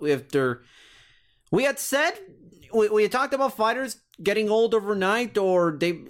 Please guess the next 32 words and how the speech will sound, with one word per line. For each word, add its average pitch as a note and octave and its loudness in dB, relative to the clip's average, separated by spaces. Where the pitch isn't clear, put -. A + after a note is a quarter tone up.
or D3 0
losing G3+ 0
a F#3+ 0
step G#3 -2
or G3 0
two. A#3 -2
I E3+ 0
mean, D3+ 0
Gary A#3+ 0
Russell C#4 -2
Junior, C3+ -2
he G3+ -6
stepped - -6
into G#3+ -4
that D#3+ 0
ring C3 -2
physically A3+ -4
hurt E3 -2
with D3 -2
all F#3 2
the G#3+ -2
personal E3+ -2
issues D3 0
that C3+ 0
he's C#3+ -2
been B2 0
dealing C3 0
with. A2 -2
He, E3+ -4
he C#3+ -2
didn't, G#3 -2
it, - -14